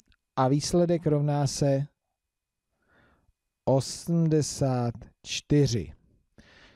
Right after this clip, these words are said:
Šedesát osm plus A rovná se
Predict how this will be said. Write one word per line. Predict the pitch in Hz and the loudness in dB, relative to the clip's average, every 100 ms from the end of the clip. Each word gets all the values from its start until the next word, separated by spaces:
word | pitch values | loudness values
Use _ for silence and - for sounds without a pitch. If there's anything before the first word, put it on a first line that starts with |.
| _ | _
Šedesát | - 208 220 - 131 101 95 - | 0 2 2 0 -4 -6 -8 -2
osm | 170 - - 185 | -2 -2 -2 -2
plus | 180 175 160 - | 2 2 2 -2
A | 151 143 107 85 87 _ _ _ _ _ _ _ _ _ _ _ _ _ _ _ _ _ _ _ _ _ _ _ _ _ _ _ _ _ | 0 0 0 -8 -18 _ _ _ _ _ _ _ _ _ _ _ _ _ _ _ _ _ _ _ _ _ _ _ _ _ _ _ _ _
rovná | 131 120 127 131 143 | 0 0 2 2 2
se | 143 - 175 185 214 | 0 0 2 2 0